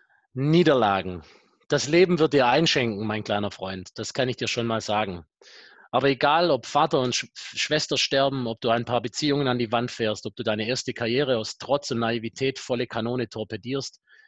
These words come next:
und das wird alles so passieren, möchte ich, dass du ein paar Dinge weißt. Du kannst nichts für den Tod deiner Liebsten und sie hätten es auch gerne anders gehabt. Aber begib dich nicht auf den Pfad von Selbstmitleid und Passivität und schon gar nicht in die Überkompensation.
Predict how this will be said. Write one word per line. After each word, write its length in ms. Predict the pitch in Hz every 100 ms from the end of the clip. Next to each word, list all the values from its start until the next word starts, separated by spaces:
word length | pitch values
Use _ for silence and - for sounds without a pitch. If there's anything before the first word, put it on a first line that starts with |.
| _ _ _
und 180 | 113 117
das 200 | 110 -
wird 100 | 101
alles 260 | 76 104 -
so 100 | 107
passieren, 500 | 107 - 131 143 139 _ - - -
möchte 320 | 139 156 -
ich, 120 | 151 -
dass 180 | 135
du 100 | -
ein 160 | 110 113
paar 200 | 123 120
Dinge 260 | 110 113 92
weißt. 480 | 92 95 - - - _ _
Du 80 | 127
kannst 360 | - 135 139 131
nichts 260 | 139 -
für 80 | 123
den 140 | 113
Tod 220 | 113 120 120
deiner 160 | 107
Liebsten 520 | 107 156 - 123 117
und 140 | 110 113
sie 140 | 113
hätten 300 | 113 - 113
es 180 | 110 -
auch 260 | 104 110 -
gerne 260 | 104 101
anders 280 | 95 98 -
gehabt. 380 | 90 90 - - _ _ - - -
Aber 180 | 113 120
begib 320 | 117 151 -
dich 140 | 147
nicht 220 | 156 151 135
auf 140 | 123
den 200 | 117 107
Pfad 300 | - 120 135
von 160 | - 107
Selbstmitleid 760 | 117 123 - 131 123 113 110
und 140 | 110
Passivität 720 | - 107 104 95 - 95 98 - _ - - - -
und 160 | 135
schon 280 | - 139 120
gar 220 | 139 135
nicht 260 | 147 131 -
in 200 | 123 120
die 120 | 110
Überkompensation. 1200 | 110 120 - 110 104 101 - 98 - 92 87 82